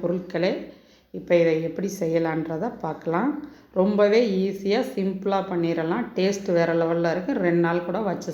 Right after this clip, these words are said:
சாப்பிட்லாம். ரொம்பவே சூப்பராக இருக்கும். வாங்க இப்போ எப்படி பண்ணலான்றதை பார்க்கலாம். இப்போ ஸ்டவ்வில்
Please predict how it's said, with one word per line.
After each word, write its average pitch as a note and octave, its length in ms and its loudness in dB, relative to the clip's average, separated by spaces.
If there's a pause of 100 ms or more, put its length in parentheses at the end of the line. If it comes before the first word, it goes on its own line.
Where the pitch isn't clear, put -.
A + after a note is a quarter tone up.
சாப்பிட்லாம். F3+ 540 -4
ரொம்பவே F#3+ 360 2 (140)
சூப்பராக E3 500 -4
இருக்கும். D#4+ 340 -2 (760)
வாங்க E3+ 200 4 (200)
இப்போ F3 120 -4 (200)
எப்படி F3 200 -4 (140)
பண்ணலான்றதை D#3 680 -6 (140)
பார்க்கலாம். - 340 -8 (760)
இப்போ F#3+ 220 -4
ஸ்டவ்வில் G#3+ 400 0